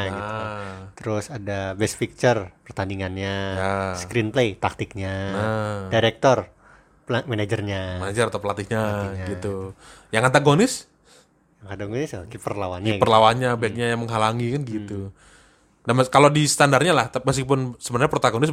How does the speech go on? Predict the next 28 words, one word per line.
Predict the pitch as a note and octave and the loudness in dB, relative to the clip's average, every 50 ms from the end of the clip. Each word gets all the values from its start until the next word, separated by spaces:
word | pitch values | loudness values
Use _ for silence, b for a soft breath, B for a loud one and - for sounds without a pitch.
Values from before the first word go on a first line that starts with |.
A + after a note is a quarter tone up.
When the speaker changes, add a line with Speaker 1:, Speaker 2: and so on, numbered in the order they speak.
| C3 - _ | -2 -8 _
Speaker 2:
belum | - A2+ A#2+ A#2+ A#2+ A2 | -6 -2 0 2 2 2
tentu | A2 A#2 A2 G#2+ - A2+ A2 G#2+ | 0 -2 -4 -2 -2 -2 -2 -2
tokoh | G#2 - G#2 - - G2 | -2 -4 -4 -4 -4 -4
baik | G2 F#2 F#2+ A#2 B2+ - | -2 2 2 2 2 2
sih, | - - G2+ F#2+ | -2 -6 -6 -6
Speaker 1:
Hmm. | F#2 | -6
Speaker 2:
cuman | G2+ G2+ A#2 B2+ B2+ | -4 -4 -4 -4 -2
paling | - A2+ G#2+ A2+ | -2 -2 0 2
umum | A2+ C3 B2 B2 C#3 C#3+ | 4 4 4 4 4 2
lah | C#3 B2+ A2+ G#2+ | 2 2 2 0
yang | G#2+ G2+ G2+ G2+ | 0 -2 -4 -6
kita | G2 - G2 - | -10 -10 -10 -10
ke-, | G#2 - - | -12 -14 -12
dikenal | - G#2+ G#2 G#2 G2+ G2+ F#2+ | -8 -6 -6 -2 -2 0 0
orang | F#2 A2 B2 A#2 | 2 2 2 2
adalah, | G2+ G2+ A2+ A#2 | 2 0 -2 -2
Speaker 1:
Hmm. | - A2+ G2+ G2 F#2+ F#2 F#2 B B B B B | -2 -6 -14 -14 -16 -18 -20 B B B B B
Speaker 2:
ya, | B A2+ A2+ | B -2 -2
protagonis | G#2+ A#2 - B2 A2 A#2+ A#2 B2+ | -2 0 2 2 4 6 6 4
tuh | - E3 | 4 4
yang | D#3 C#3 B2+ A#2+ A#2 | 4 4 2 0 -2
baik-baiknya, | A2 A2 G#2 G2+ G#2+ G#2+ G#2+ G#2+ B2+ B2+ A#2+ | -2 -2 0 0 2 0 0 0 0 -2 -2
yang | A2+ A2 G2 | -2 -2 -2
antagonis | G2+ G2 G#2 F#2+ G2+ G#2 B2 B2+ | -2 -2 -4 -4 -4 -4 -4 -2
yang | A#2+ A#2 G#2+ | -2 -4 -4
jahat-jahatnya | G2+ F#2+ F#2 F#2 F2 F2+ F2 F2 F2+ G2 G2 F#2+ | -4 -6 -8 -8 -8 -8 -8 -8 -6 -6 -6 -6
gitu. | F2 F2+ G#2+ G#2+ G2+ F#2+ | -8 -10 -12 -12 -12 -12
Speaker 1:
Hmm. | E2+ E2+ E2+ | -14 -16 -18